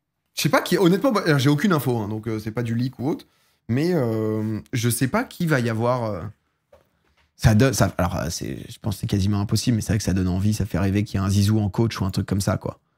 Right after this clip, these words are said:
Tu vois, qui est, je sais pas à quel point, euh, parce que du coup, euh, je crois que c'est une équipe de douze joueurs. Pogba, M D R.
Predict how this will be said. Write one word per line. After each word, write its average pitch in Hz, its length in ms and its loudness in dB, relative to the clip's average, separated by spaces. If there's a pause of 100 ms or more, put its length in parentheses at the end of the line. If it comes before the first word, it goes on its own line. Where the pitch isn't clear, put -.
(480)
Tu - 60 -20
vois, 113 140 4
qui - 160 0
est, 107 260 0 (580)
je - 100 -2
sais 143 60 6
pas 220 120 6
à 214 80 6
quel 151 240 4
point, 165 320 4
euh, 113 960 2
parce 110 140 -2
que 123 100 0
du 113 140 4
coup, 151 240 4
euh, 117 40 2
je 107 60 -2
crois 139 100 0
que 123 80 -6
c'est - 80 0
une 113 80 2
équipe 110 220 0
de 110 80 2
douze 123 240 4
joueurs. 165 360 4 (1600)
Pogba, 117 380 6
M 107 100 4
D 110 200 6
R. 98 120 -2